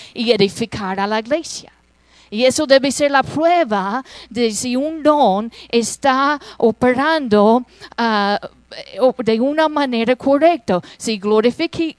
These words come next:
glorifica a Cristo, si edifica a su iglesia y si va de acuerdo con la palabra de Dios. Allí van las pruebas, si es operando de una manera correcta.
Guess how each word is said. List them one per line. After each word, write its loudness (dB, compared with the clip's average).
glorifica 0
a 0
Cristo, -6
si -8
edifica 0
a -2
su -2
iglesia -6
y -6
si -8
va -2
de 0
acuerdo -2
con -10
la -6
palabra -6
de -10
Dios. -8
Allí -6
van 0
las -4
pruebas, -2
si -2
es 0
operando 0
de -4
una -2
manera -6
correcta. -8